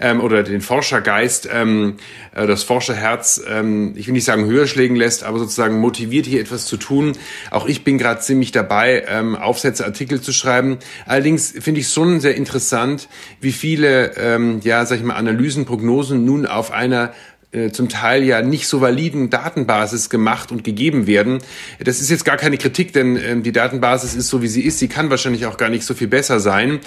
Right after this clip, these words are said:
Aber ich hätte nicht gedacht, dass man, ähm, ja, in Zeiten einer Pandemie so schnell sozusagen auf die ein oder andere Datenqualität nicht mehr so genau hinguckt und dann versucht, sehr pragmatisch, ähm, ja, Aussagen zu treffen, die dann doch weitreichende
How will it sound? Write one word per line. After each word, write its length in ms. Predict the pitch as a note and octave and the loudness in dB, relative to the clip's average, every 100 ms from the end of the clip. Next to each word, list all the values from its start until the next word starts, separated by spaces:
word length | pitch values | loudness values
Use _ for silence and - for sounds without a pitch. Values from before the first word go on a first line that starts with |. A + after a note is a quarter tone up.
| - - - - | -14 -14 -12 0
Aber 580 | A#2+ C3 C3 B2+ A#2+ | 2 4 4 2 2
ich 120 | B2+ D3 | -2 0
hätte 160 | C3 | 2
nicht 180 | E3 E3+ | 2 2
gedacht, 320 | C#3+ B2+ - | 2 2 0
dass 140 | C3+ B2 | -2 0
man, 500 | B2 A#2+ A#2 G#2+ - | 2 2 0 -2 -6
ähm, 160 | A2 G#2+ | -6 -2
ja, 240 | A2 A#2+ | 2 2
in 220 | A2+ A#2 G#2+ | 2 -2 -2
Zeiten 400 | B2+ C3 B2+ B2+ | 0 0 0 -2
einer 320 | B2+ A#2+ G#2+ | -2 -2 -2
Pandemie 640 | A#2+ A2+ A2 A2+ C3+ D3 | -2 -2 0 2 0 -2
so 180 | A#2 C3+ | 0 2
schnell 420 | - A#2+ A#2+ C#3+ | 2 2 2 2
sozusagen 540 | C3+ B2+ A#2+ A#2+ B2 A2+ | 2 -2 0 0 0 -2
auf 160 | A2+ | -4
die 120 | C3 | -4
ein 180 | F#2 B2+ | 0 2
oder 160 | A#2+ - | 2 0
andere 200 | A#2+ B2 | -2 0
Datenqualität 920 | G#2+ B2 C#3 A#2+ A#2 G#2+ C3 B2 - - - - - | 0 0 0 0 0 0 2 0 0 -6 -18 -12 -8
nicht 160 | C3 | -2
mehr 100 | C3+ | 0
so 100 | B2+ | 2
genau 240 | A#2+ A2+ G#2 | 4 2 2
hinguckt 500 | C#3+ C#3 D3 C3 - - - | 0 0 -2 -2 -8 -18 -14
und 220 | - B2+ A#2+ | -2 0 2
dann 180 | B2 | 2
versucht, 420 | B2+ B2 B2 B2+ - | 0 0 0 -2 -2
sehr 100 | A#2+ | 0
pragmatisch, 760 | A#2+ A#2 B2 D#3 B2+ - - G#2 | -2 0 0 2 0 -2 -2 -4
ähm, 460 | A2 G#2 G#2 G2 | -2 0 0 -2
ja, 440 | - A2+ G#2 F2+ - - | -4 0 0 -2 -6 0
Aussagen 600 | C#3+ D#3 C3 G#2+ G#2+ G#2 | 0 2 2 2 0 -4
zu 120 | A2 | -4
treffen, 420 | A2+ A#2+ C#3 B2 - - | -2 -2 -2 -6 -8 -4
die 40 | B2+ | 0
dann 120 | A#2+ | 2
doch 180 | B2 A2 | 2 2
weitreichende 920 | G#2+ B2 A#2 A2+ A#2 A#2+ A2+ G#2+ G#2 | 0 2 0 0 0 0 2 2 0